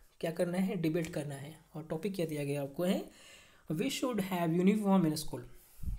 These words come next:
तो यूनिस-, यूनिफॉर्म होना चाहिए कि नहीं होना चाहिए स्कूल में, चलो इस पर डिबेट करना आपको है। तो दो ग्रुप बना दो। देखो इस तरह से डिबेट तो बिल्कुल नहीं करना आपको है,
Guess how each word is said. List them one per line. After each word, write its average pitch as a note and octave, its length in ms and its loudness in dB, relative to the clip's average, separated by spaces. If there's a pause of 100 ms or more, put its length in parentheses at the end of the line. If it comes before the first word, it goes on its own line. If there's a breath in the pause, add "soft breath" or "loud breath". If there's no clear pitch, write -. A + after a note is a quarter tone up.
तो C#3 60 -6
यूनिस-, D#3+ 400 -4
यूनिफॉर्म G3 380 -2
होना F#3 220 -2
चाहिए A#3+ 200 -2
कि A#3+ 60 -2
नहीं B3 100 2
होना G3+ 140 2
चाहिए E3 200 0
स्कूल C#3+ 240 0
में, C3+ 160 -6 (640)
चलो D#3+ 200 -2
इस D#3+ 80 -2
पर F#3+ 120 -4
डिबेट E3+ 280 2
करना C#3 240 0
आपको C3 220 -8
है। C#3 180 -6 (1080 loud breath)
तो G#3+ 120 0
दो F#3+ 160 4
ग्रुप G#3 200 0
बना F#3 240 2
दो। D4 160 0
देखो G3 200 0
इस G3 200 -2
तरह G#3+ 100 4
से G3 140 4
डिबेट F3+ 240 0
तो - 80 -6
बिल्कुल D3 240 2
नहीं D3 100 0
करना C#3 240 -4
आपको C3+ 200 -8
है, C3+ 140 -8